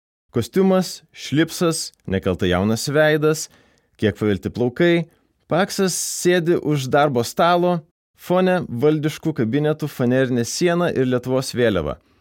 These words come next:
Ant stalo, atsukta tiesiai į kamerą, vaiko nuotrauka. Kalbą pradeda nuo atsakomybės ir jos naštos tenkančios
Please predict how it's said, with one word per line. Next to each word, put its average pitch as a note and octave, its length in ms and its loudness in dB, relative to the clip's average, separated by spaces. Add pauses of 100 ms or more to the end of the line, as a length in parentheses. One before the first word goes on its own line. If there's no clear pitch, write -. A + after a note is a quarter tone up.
(200)
Ant A2+ 160 0
stalo, F3 680 0
atsukta A#2 440 -4
tiesiai A2+ 480 -2
į G#2 80 -8
kamerą, C#3+ 540 0
vaiko G#2+ 420 0
nuotrauka. F2 460 -4 (640)
Kalbą G3 320 4
pradeda D#3+ 480 2
nuo C#3 160 2
atsakomybės D3+ 840 0
ir A2+ 240 2
jos A2+ 180 0
naštos F3 560 -2
tenkančios C#3+ 640 -2